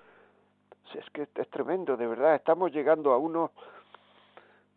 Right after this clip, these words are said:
niveles de, de, de, de, de, de dureza de corazón. Y por otra parte, estamos estos días viendo sensibilici-, sensibilidades absurdas en la televisión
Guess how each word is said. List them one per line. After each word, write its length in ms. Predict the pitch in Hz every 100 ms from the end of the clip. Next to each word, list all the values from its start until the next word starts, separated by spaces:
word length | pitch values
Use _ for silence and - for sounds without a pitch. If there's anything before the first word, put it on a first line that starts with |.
| _
niveles 760 | 127 131 131 120 160 160 147 117
de, 160 | 123 117
de, 180 | 123
de, 200 | 113 120 110
de, 180 | 117
de, 220 | 101 110 120
de 240 | 135 131
dureza 640 | 127 123 131 160 - 151 131
de 120 | 123
corazón. 420 | 135 120 - 160
Y 40 |
por 160 | 139 131
otra 160 | 151 160
parte, 260 | 165 165
estamos 260 | - 151 143
estos 200 | 147 131
días 200 | 156 135
viendo 260 | 147 139
sensibilici-, 1080 | 139 135 107 123 113 123 117 - 139 123 117
sensibilidades 920 | 131 123 123 110 117 110 143 147 135
absurdas 640 | 113 - - - 160 131 123
en 60 | 123
la 100 | 120
televisión 540 | 123 113 117 131